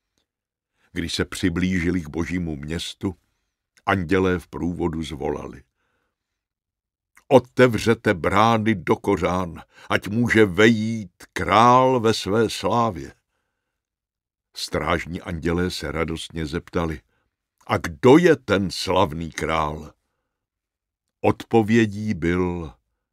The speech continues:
nádherný chvalospěv: „Hospodin, udatný bohatýr, nikým neporažený. Otevřete brány do kořán, ať může vstoupit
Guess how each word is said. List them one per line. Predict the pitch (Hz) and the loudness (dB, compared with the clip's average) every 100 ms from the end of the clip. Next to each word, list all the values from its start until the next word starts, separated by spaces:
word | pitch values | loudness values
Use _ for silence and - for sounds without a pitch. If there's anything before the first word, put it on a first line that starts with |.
| _ 67 | _ -8
nádherný | 78 92 107 80 85 98 85 90 82 | 0 2 2 -2 -4 -4 -4 -8 -10
chvalospěv: | - - 76 65 64 - - 69 71 - _ _ _ _ _ _ _ _ _ _ _ _ _ | -14 -12 -10 -10 -12 -16 -16 -16 -18 -20 _ _ _ _ _ _ _ _ _ _ _ _ _
„Hospodin, | - 80 92 110 - - - 107 92 101 92 85 71 58 _ | -20 -6 0 2 0 -4 -2 0 2 0 -2 -8 -12 -18 _
udatný | - 95 95 - - 78 69 | -6 -2 -2 -2 -10 -12 -10
bohatýr, | 71 82 85 - 90 87 85 82 73 - _ _ _ _ _ - | -6 -2 -2 -4 -6 -4 -4 -8 -12 -20 _ _ _ _ _ -16
nikým | 76 98 123 - 87 82 85 | -6 0 0 -2 -8 -6 -2
neporažený. | 87 - 78 71 65 71 67 69 69 _ _ _ _ _ _ _ _ _ _ _ _ _ | -4 -4 -6 -6 -10 -12 -14 -18 -20 _ _ _ _ _ _ _ _ _ _ _ _ _
Otevřete | 107 - 107 104 80 92 - 87 | -2 0 2 0 0 -4 0 -2
brány | 67 82 90 98 95 92 | -2 2 4 4 2 -2
do | 80 80 | -4 -6
kořán, | - 78 73 76 76 71 69 - _ _ _ _ _ _ _ _ | -8 -8 -6 -4 -4 -6 -14 -20 _ _ _ _ _ _ _ _
ať | 92 87 85 | -4 -4 -6
může | 90 85 85 | -6 -6 -8
vstoupit | - - - 92 104 - - 92 | -10 -14 -4 0 0 0 -4 -4